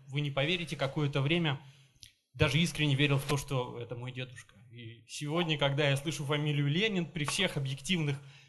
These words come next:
вещах, которые я знаю, у меня прямо вспыхивает что-то теплое в сердце, и я не могу против этого идти.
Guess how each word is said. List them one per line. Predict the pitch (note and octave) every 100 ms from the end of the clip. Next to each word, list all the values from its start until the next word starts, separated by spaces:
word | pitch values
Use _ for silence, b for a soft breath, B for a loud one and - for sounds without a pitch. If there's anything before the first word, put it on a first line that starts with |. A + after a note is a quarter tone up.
| -
вещах, | C#3+ - F3 -
которые | D3+ D3+ D#3 D#3
я |
знаю, | D3+ F#3 E3
у |
меня | D3 C3+
прямо | C#3+ C#3+ C#3
вспыхивает | - - F3 - C3+ C3+
что-то | - C#3 C#3+
теплое | - D3+ C3 B2 A#2
в |
сердце, | - D#3+ D#3+ - C3+ b b b b
и | C#3
я | D#3+
не | D#3+
могу | E3+ E3+
против | - C3+ - C#3
этого | C#3 B2 B2+
идти. | - -